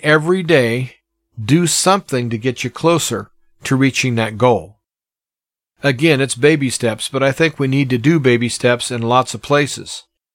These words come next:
because baby steps are better than no steps at all.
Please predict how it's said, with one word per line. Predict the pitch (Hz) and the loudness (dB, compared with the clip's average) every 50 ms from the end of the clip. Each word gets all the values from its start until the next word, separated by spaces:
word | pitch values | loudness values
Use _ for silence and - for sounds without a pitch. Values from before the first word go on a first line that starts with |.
| _ _ _ _ _ _ | _ _ _ _ _ _
because | - 151 151 - 175 156 123 | 0 2 4 4 4 4 2
baby | 110 107 147 170 190 196 226 | 2 2 2 4 4 2 0
steps | 180 - - 170 170 170 - - | -4 -2 0 0 0 0 -2 -2
are | 160 147 131 | -2 -2 0
better | 113 135 151 160 165 165 156 147 | 2 2 2 2 4 2 2 2
than | 127 135 127 127 131 | 0 -2 -2 0 0
no | 143 156 156 | 2 0 0
steps | - - 143 127 120 - - - | 0 0 -2 -2 -2 -4 -4 -2
at | 120 | 2
all. | 120 117 107 92 85 - _ _ | 2 2 2 0 -4 -10 _ _